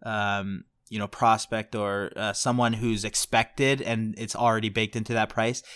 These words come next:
it could go the other way, right? Really quick, uh, i-, i-, during that span as well, right? So.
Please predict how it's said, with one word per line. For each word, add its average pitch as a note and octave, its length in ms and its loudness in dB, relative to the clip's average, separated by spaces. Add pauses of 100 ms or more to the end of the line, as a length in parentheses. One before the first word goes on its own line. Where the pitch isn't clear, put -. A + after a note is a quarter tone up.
it B2 100 2
could A#2+ 160 -4
go A#2 180 0
the G#2 160 0
other G#2+ 160 0
way, F#2+ 300 -4 (300)
right? G#2 260 0
Really G#2+ 260 0
quick, - 340 -4 (100)
uh, - 40 -6
i-, A2 480 -2 (320)
i-, A2 60 -12
during G#2+ 280 -2
that G2+ 180 -2
span F#2+ 360 -4
as F#2 180 -8
well, F#2+ 320 -2
right? F#2+ 320 -6
So. F2+ 340 -6